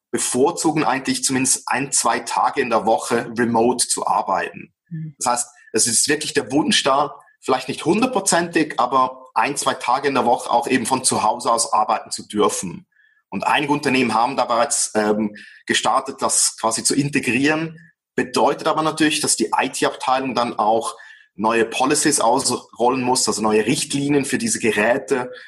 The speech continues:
Speaker 1: schauen, dass jeder auch einen Laptop hat, der eben nicht ein privater Laptop ist, sondern ein gemanagter Laptop, schauen, wo die Daten dann im Backup landen, ob das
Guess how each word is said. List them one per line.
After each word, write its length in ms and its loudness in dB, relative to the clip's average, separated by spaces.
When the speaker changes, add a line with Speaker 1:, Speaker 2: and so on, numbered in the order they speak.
Speaker 1:
schauen, 400 0
dass 300 0
jeder 400 0
auch 120 0
einen 100 -2
Laptop 420 0
hat, 360 -2
der 220 4
eben 380 2
nicht 200 0
ein 60 -10
privater 460 0
Laptop 420 0
ist, 140 4
sondern 220 2
ein 80 -4
gemanagter 720 2
Laptop, 580 0
schauen, 360 -2
wo 120 2
die 140 -4
Daten 400 0
dann 180 2
im 140 -2
Backup 360 0
landen, 600 2
ob 200 -2
das 480 0